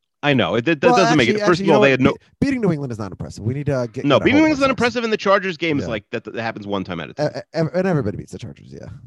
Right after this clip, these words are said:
Speaker 2: in a miraculous
Speaker 1: I
Speaker 2: fashion.
Speaker 1: like Atlanta to win this game.
Speaker 2: All right. Yeah. Um, all right. Seattle at Buffalo. <sighs> I guess
Speaker 1: One of the
Speaker 2: Seattle's
Speaker 1: better
Speaker 2: gonna win,
Speaker 1: games of the
Speaker 2: right?
Speaker 1: week.
Speaker 2: Yeah. Buffalo is, is a little bit of a mirage. Josh Allen has come back a little bit to earth.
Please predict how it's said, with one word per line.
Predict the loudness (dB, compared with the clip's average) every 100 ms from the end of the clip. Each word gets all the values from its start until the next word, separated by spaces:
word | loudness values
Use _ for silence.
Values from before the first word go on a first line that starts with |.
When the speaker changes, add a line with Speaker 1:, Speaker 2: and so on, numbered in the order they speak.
| _ -12
Speaker 2:
in | -10
a |
miraculous | -10 -12 -14 -8 -4
Speaker 1:
I |
Speaker 2:
fashion. | -2
Speaker 1:
like | -2 -2
Atlanta | -2 -2 -2
to | -2
win | -4 -8
this | -10
game. | -16 -16 -18 _ _ -14
Speaker 2:
All | -12
right. | -14 _ _ _ _ _
Yeah. | -14 -12 -14 _ _ _ -8
Um, | -4 -4 -6 -10 -10
all | -8
right. | -8 -12
Seattle | -8 -4 -2 -2
at | -2
Buffalo. | -4 -4 -10 -10 -10 _ _ _ _ _ _ _ _ _ _ _ _ _ _ _ _ _ _ _ _ _ _ -18
<sighs> |
I | -16 -10
guess | -8 -2
Speaker 1:
One | 0
of | 0
the |
Speaker 2:
Seattle's | 0
Speaker 1:
better |
Speaker 2:
gonna | -2
win, | -6
Speaker 1:
games |
of | -6
the | -8
Speaker 2:
right? |
Speaker 1:
week. | -8 _ _ -8
Speaker 2:
Yeah. | -6 -6 -10 _ _ _ _ _ -6
Buffalo | -4 -4 -4 -2 -2
is, | -4
is | -6 -6
a |
little | -4 -4 -2
bit | -4
of | -6
a |
mirage. | -6 -6 -8 -10 -14 -18 _
Josh | -6 -6 -6
Allen | -8
has | -8
come | -12 -8
back | -8 -8
a |
little | -10 -8
bit | -10
to | -10
earth. | -10 -12 _